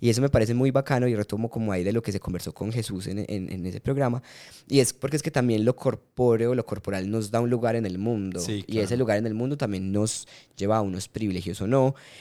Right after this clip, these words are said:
Speaker 1: y en mi caso, a mí me tocó salir del closet porque, eh, o sea,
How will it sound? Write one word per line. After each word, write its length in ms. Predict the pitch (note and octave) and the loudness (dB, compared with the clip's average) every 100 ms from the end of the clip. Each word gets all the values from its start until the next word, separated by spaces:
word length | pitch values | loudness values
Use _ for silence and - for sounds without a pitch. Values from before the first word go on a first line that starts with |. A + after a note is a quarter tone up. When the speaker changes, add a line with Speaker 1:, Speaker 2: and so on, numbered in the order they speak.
| - _ | -20 _
Speaker 1:
y 340 | D3 C#3+ D3 - _ - | 2 4 4 0 _ 2
en 260 | C3 B2 | 4 6
mi 120 | A#2+ A#2 | 4 2
caso, 360 | - C#3 D#3 | 2 2 4
a 20 | D#3 | 2
mí 120 | G#2 | 2
me 100 | G#2 | -2
tocó 460 | - G2+ - A#2 | -2 -4 0 -2
salir 240 | F#2+ F2+ F#2+ | -2 -4 -4
del 80 | F#2+ | -4
closet 260 | D#3 C#3 | -2 -2
porque, 320 | - - - - | -2 -6 -10 -14
eh, 120 | - | -12
o 60 | - | -10
sea, 180 | D#2 | -12